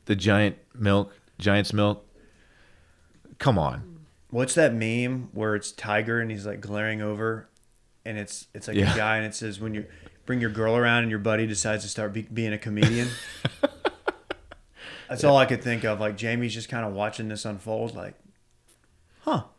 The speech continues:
Speaker 1: Like, these people are crazy up here.
Speaker 2: I kinda wanted the Jamie Brienne, uh, love scene to happen.
Speaker 1: Um, I, I didn't know that there was anything there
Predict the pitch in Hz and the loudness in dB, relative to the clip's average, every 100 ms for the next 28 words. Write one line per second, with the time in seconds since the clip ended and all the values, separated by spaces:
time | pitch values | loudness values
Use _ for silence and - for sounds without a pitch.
0 | - 87 87 95 - - - - - - | -12 -10 -8 -12 -12 -12 -10 -12 -8 -2
1 | 113 92 78 73 - 78 73 - _ _ | -2 0 -2 -4 -6 -6 -6 -10 _ _
2 | _ _ _ _ _ _ _ - 120 - | _ _ _ _ _ _ _ -4 -4 0
3 | 151 185 180 156 147 123 113 123 123 127 | 2 4 4 4 2 0 -2 -2 0 0
4 | 113 113 113 113 123 113 98 _ _ - | 0 -2 -2 0 0 -2 -8 _ _ -20
5 | - 104 104 98 98 104 101 - 104 101 | -8 -4 -2 -2 -2 -4 -4 -6 -6 -6
6 | 95 95 - - - _ _ _ _ _ | -6 -8 -10 -16 -18 _ _ _ _ _
7 | _ _ _ _ _ _ _ _ _ _ | _ _ _ _ _ _ _ _ _ _
8 | _ _ _ - 135 135 131 135 156 - | _ _ _ 0 4 4 4 4 4 0
9 | - 147 131 208 233 131 131 160 160 127 | 0 2 6 6 6 4 8 8 8 8
10 | 120 - _ _ - 107 135 120 127 123 | 6 2 _ _ -6 4 6 6 6 2
11 | 117 107 98 104 110 - | 2 0 2 2 0 -2